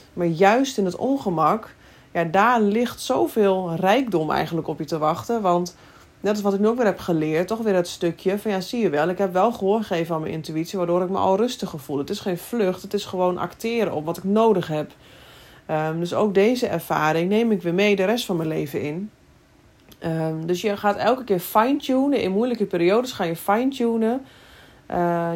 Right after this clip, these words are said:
je zelfkennis, je zelfzorg. Ehm, je leert je lichaam steeds beter kennen. En als we altijd maar weer terug naar gemak gaan schieten, op wat voor copingmechanismes dan ook,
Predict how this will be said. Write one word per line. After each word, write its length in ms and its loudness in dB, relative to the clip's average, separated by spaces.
je 80 0
zelfkennis, 840 2
je 80 -2
zelfzorg. 1120 0
Ehm, 560 -4
je 120 -2
leert 220 2
je 80 2
lichaam 420 2
steeds 320 0
beter 280 -4
kennen. 300 -2
En 60 0
als 120 0
we 60 -2
altijd 280 0
maar 100 0
weer 80 -4
terug 220 -2
naar 160 0
gemak 520 0
gaan 180 0
schieten, 460 -2
op 140 -2
wat 180 2
voor 400 -2
copingmechanismes 960 0
dan 180 0
ook, 420 2